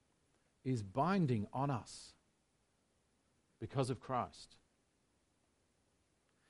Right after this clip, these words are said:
If we call ourselves followers of Christ. The, the apostles' teaching is not optional or interesting. Um, it is interesting, <laughs> but it's not just interesting. It's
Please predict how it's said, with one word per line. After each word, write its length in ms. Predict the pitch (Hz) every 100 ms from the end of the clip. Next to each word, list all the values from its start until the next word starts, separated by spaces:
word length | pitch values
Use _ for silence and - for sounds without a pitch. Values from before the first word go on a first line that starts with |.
| - - - _ _ _ _
If 180 | 139 113
we 100 | 127
call 220 | 113 120
ourselves 480 | 110 101 - 101 95
followers 640 | - 113 104 95 87 - - _ _ _ _
of 180 | 101 -
Christ. 460 | 120 113 87 -
The, 140 | 139 147 -
the 80 |
apostles' 400 | 139 185 220 247
teaching 420 | 185 226 226 - 160
is 140 | 139
not 260 | 165 180 -
optional 720 | 165 196 - 170 156 160 160 - _ _ _ _
or 180 | 139 135
interesting. 800 | 180 208 170 - - 95 85 135 _ _ _ _ _ _ _ _ _ _ _
Um, 200 | - 92 104
it 120 | 117
is 140 | 123 113
interesting, 500 | 92 - - 92 113 95 -
<laughs> 220 | _ _
but 80 | -
it's 80 | 110
not 200 | 147 107
just 340 | - 131 117
interesting. 600 | 139 147 107 87 82 87 117 _ _ _ -
It's 380 | 123 - -